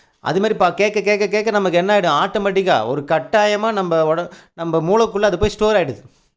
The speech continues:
நீங்க விருப்பப்பட்டு கேட்கல, but கட்டாயமா அது போய் ஸ்டோர் ஆயிடுது. அது மாதிரி தான் நான் சொல்றேன். இந்த செவிசாய் மெத்தட் வந்து நீங்க விருப்பப்பட்டு கேட்குறீங்க, கேட்கல. ஓகேங்களா? அது என்ன ஆயிடுது? கட்டாயமா உங்க மைண்டுக்குள்ள போய் உட்காந்துக்குது.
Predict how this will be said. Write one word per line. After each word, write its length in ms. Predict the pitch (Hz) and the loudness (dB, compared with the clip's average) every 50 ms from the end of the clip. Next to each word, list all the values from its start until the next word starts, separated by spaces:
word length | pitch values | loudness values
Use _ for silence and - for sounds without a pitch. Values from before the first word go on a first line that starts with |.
| _ _ _ _ _ | _ _ _ _ _
நீங்க 260 | 131 156 196 208 196 | -8 -6 -2 0 2
விருப்பப்பட்டு 460 | 170 214 233 202 247 214 233 190 208 | 2 2 0 0 0 -2 0 -2 0
கேட்கல, 560 | 175 180 165 120 127 113 104 107 151 214 233 - - - - _ _ 160 | 0 0 0 0 -2 -4 -2 -2 -2 -2 -2 -6 -12 -20 -20 _ _ -2
but 80 | - - - | -2 0 0
கட்டாயமா 320 | 196 196 196 240 247 247 | 0 0 2 0 0 2
அது 200 | 254 247 226 208 | 0 0 0 0
போய் 80 | 208 220 | -2 -4
ஸ்டோர் 240 | 220 - 208 208 208 | -2 0 0 2 2
ஆயிடுது. 200 | 185 160 139 131 | 2 0 0 0
அது 220 | 131 135 143 170 | -2 -2 0 0
மாதிரி 200 | 175 175 185 175 | 0 0 0 0
தான் 80 | 208 202 | 0 -2
நான் 100 | 196 180 | -2 -4
சொல்றேன். 420 | 170 147 131 131 143 185 196 180 | -4 -6 -4 -2 -2 -2 0 0
இந்த 340 | 165 160 180 202 208 202 208 | 0 -2 -2 -2 -2 -2 -2
செவிசாய் 480 | 202 - 180 175 196 185 208 196 185 165 | 0 0 0 0 0 0 0 0 2 0
மெத்தட் 340 | 156 139 - 143 135 123 | -2 -4 -4 -4 -4 -2
வந்து 440 | 123 120 123 120 160 220 240 - - - - - - _ _ _ | -2 -4 0 0 0 0 0 -2 -8 -18 -20 -20 -20 _ _ _
நீங்க 300 | _ 117 151 175 165 156 | _ -4 -2 0 2 2
விருப்பப்பட்டு 400 | 165 180 180 202 175 190 180 196 | 2 2 2 2 0 0 -2 0
கேட்குறீங்க, 440 | - 180 180 175 170 175 175 185 185 | 2 2 2 2 0 -2 -2 -2 -2
கேட்கல. 500 | 160 160 160 147 139 143 135 139 - - _ _ _ _ - _ _ | 0 0 0 0 0 -4 -4 -6 -8 -12 _ _ _ _ -20 _ _
ஓகேங்களா? 480 | 131 123 - 135 135 143 139 123 107 101 101 - - | -6 -6 -4 0 2 2 2 2 0 -4 -6 -10 -8
அது 220 | - 110 107 107 117 | -4 -4 -2 0 2
என்ன 300 | 135 190 220 233 226 214 | 2 2 2 2 2 2
ஆயிடுது? 60 | 175 | 2
கட்டாயமா 520 | 202 202 - 156 - - 202 208 214 226 | 2 2 2 0 0 2 0 2 2 0
உங்க 280 | 226 202 190 175 165 156 156 | 0 2 2 2 2 2 0
மைண்டுக்குள்ள 320 | 156 180 214 208 202 190 | 0 -2 -2 0 0 0
போய் 380 | 165 156 202 180 156 - 196 185 | 2 2 2 2 2 2 2 0
உட்காந்துக்குது. 340 | 180 147 135 - - - | 0 0 -6 -10 -10 -16